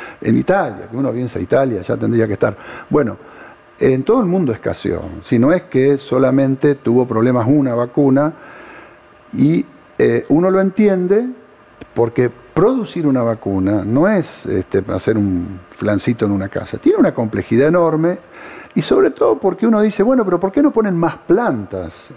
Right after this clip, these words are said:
a producir?". No, hay todo un proceso inicial que es el escalado, que las vacunas R N tienen esa ventaja, se escala muchísimo más rápido, mucho más rápido. Este, esa es la ventaja, pero aún así tuvieron cuellos de botella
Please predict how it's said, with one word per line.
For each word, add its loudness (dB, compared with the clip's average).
a -2
producir?". -2
No, 4
hay 2
todo 2
un 2
proceso 0
inicial 2
que -4
es 2
el 0
escalado, 0
que -10
las -4
vacunas 2
R 2
N 0
tienen 0
esa -2
ventaja, -2
se -4
escala 0
muchísimo -2
más -4
rápido, -4
mucho 0
más -12
rápido. -6
Este, 0
esa 0
es 0
la 0
ventaja, -2
pero 4
aún 2
así 0
tuvieron 2
cuellos 0
de 0
botella 0